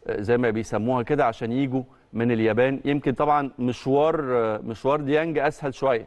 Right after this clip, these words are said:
يعني ديانج إلى حد كبير قريب ساعة زمن أو ساعة ونص يكون هنا، لكن مشوار علي معلول هيكون صعب. الحكاية والرواية تتلخص في إنه الأهلي مش هيتجمع تقريبًا إلا يوم تمنتاشر عشان يستعد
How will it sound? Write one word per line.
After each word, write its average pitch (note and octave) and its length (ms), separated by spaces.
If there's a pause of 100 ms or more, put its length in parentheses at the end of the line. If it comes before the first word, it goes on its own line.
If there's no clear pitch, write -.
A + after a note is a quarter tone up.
يعني A2 240
ديانج C3 380
إلى B2 180
حد C#3 260
كبير C3+ 260
قريب C#3+ 320
ساعة C3+ 280
زمن C#3+ 320
أو G#2+ 120
ساعة C3+ 220
ونص C#3 320
يكون B2+ 220
هنا، E3 220 (340)
لكن A#2 360
مشوار B2 320
علي C3+ 220
معلول C3+ 260
هيكون B2 220
صعب. D#3+ 240 (520)
الحكاية D#3 460
والرواية D3 340
تتلخص D#3 540
في C3+ 100
إنه C#3 100
الأهلي D3 260
مش C#3+ 180
هيتجمع C#3+ 380
تقريبًا C#3 340
إلا C3+ 220
يوم C3+ 120
تمنتاشر C3+ 600 (440)
عشان B2+ 240
يستعد A#2 520